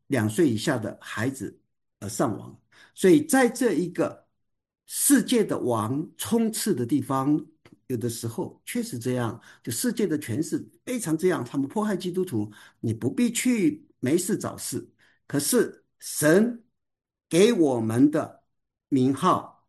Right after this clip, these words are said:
我们要知道我是谁。他有告诉我他对我的召教的工作，他有告诉我，有的时候工作有一个工作的名，对不对？你是施酒的，那么你的工作是掌酒的。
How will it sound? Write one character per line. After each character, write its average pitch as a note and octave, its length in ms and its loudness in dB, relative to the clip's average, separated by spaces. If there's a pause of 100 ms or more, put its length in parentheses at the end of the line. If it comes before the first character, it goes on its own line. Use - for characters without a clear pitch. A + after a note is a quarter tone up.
(140)
我 C3+ 120 2
们 B2+ 140 6
要 D#3 120 6
知 C3+ 180 -4
道 C3+ 500 -6
我 G#2+ 120 -12
是 A#2+ 120 -6
谁。 - 240 -10 (1120)
他 A3+ 140 4
有 F#3+ 80 6
告 B3 200 4
诉 G#3 220 2
我 - 300 -2
他 C#3 100 -8
对 C#3+ 160 -2
我 G#2+ 80 -2
的 A#2 100 -6
召 C#3+ 220 0
教 C#3+ 140 0
的 A#2 100 -2
工 C3 260 0
作， B2+ 320 -2 (160)
他 A3 120 -2
有 G#3+ 80 2
告 A#3+ 200 2
诉 A#3 200 2
我， C3+ 220 2 (120)
有 - 100 0
的 G3+ 120 2
时 G#3+ 120 0
候 - 80 -2
工 A3+ 200 0
作 G#3 160 2
有 A#2+ 40 2
一 A#2 40 2
个 B2 100 -2
工 D#3 260 4
作 D3 160 0
的 A2 120 -2
名， G2 280 0
对 A2+ 140 -4
不 A2 60 -4
对？ A2 260 -4 (960)
你 B2 160 2
是 D3 520 0 (1700)
施 - 340 4
酒 A2 240 2
的， - 320 -8 (140)
那 E3+ 120 4
么 D3 80 6
你 A#2+ 60 4
的 A#2+ 60 2
工 C#3+ 140 0
作 D3 120 -2
是 - 100 -10
掌 A2+ 320 -2
酒 - 160 -6
的。 - 220 -14